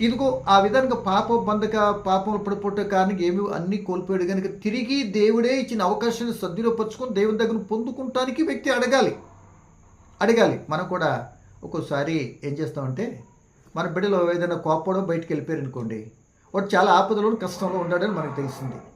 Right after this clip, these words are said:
తెలిసినప్పుడు మనం ఏం చేస్తాము? ఆ, అక్కడికి తెలిసింది కదా, ఎవరినో ఒకటి విన్న తర్వాత, వెళ్ళిన తర్వాత, "ఎరా అడగకూడదా, నేను ఇవ్వనా?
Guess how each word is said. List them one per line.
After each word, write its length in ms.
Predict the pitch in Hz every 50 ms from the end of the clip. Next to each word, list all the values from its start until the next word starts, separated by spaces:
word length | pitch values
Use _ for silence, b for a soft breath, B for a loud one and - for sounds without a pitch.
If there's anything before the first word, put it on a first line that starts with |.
| - _ _ _ _ _ _ _ _ -
తెలిసినప్పుడు 360 | 370 - - 226 254 240 208
మనం 180 | 196 185 202 226
ఏం 80 | 233 226
చేస్తాము? 720 | 214 233 226 226 - 233 220 220 226 226 226 220 - - - _ _ _ _ _ _ _ _ _ _ _ _ _ _ _ - -
ఆ, 80 | 202
అక్కడికి 460 | 208 208 202 202 196 214 220 214 214
తెలిసింది 400 | 208 202 214 220 - 254 247 240
కదా, 160 | 240 240 254 262
ఎవరినో 360 | 240 214 208 214 220 226 220
ఒకటి 160 | 220 220 220
విన్న 180 | 202 202 202 208
తర్వాత, 240 | 208 226 190 -
వెళ్ళిన 240 | 196 180 185 196 190
తర్వాత, 360 | 196 196 185 - 160 120 117
"ఎరా 380 | 147 185 208 214 180 - - - - _ _ _ _ _ _ _ _ _ _ -
అడగకూడదా, 420 | 151 180 190 196 214 208 190 214 220
నేను 180 | 214 196 180
ఇవ్వనా? 360 | 185 185 202 208 202 226 254